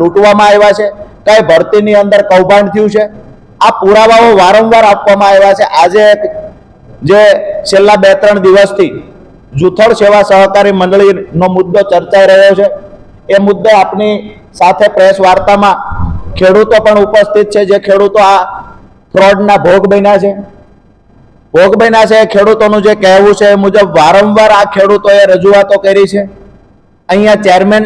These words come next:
શ્રી અને ભારતીય જનતા પાર્ટીના હાલના વિસાવદરના ઉમેદવારને પણ રજૂઆતો કરી છે. એમની જે ફરિયાદ માનીએ તો એ પ્રમાણે જે ફરિયાદ કરવામાં આવી છે,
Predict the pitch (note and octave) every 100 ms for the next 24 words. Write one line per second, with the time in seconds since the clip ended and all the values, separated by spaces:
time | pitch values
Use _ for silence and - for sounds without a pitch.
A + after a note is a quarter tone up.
0 | F#3+ G3+ G#3+ G3+ G3 F3+ F3+ G#3 G#3 F#3
1 | F#3+ G3+ G3+ F#3+ F#3+ G3 G3+ G3 D#3+ F3
2 | F#3+ G3+ G3 G3 G3 G3 G3 G3 G3 F3+
3 | G3 G3+ G3+ G3+ G#3 G3+ G3+ G3 F#3+ G3+
4 | G3 G3 G3 G3+ G3 G3 G3+ - - -
5 | - - - _ F3+ F#3+ A3 A#3+ A#3 A3
6 | G3+ G#3 G#3+ G3 G3 G3 G#3 G#3 G3+ G3+
7 | G3+ G3+ G3 G3 G#3+ G#3+ E3+ - - -
8 | - - G3 G3+ F#3 G#3 A3+ G#3+ A3 G#3
9 | G#3 G#3 G3+ G3 G#3 F#3+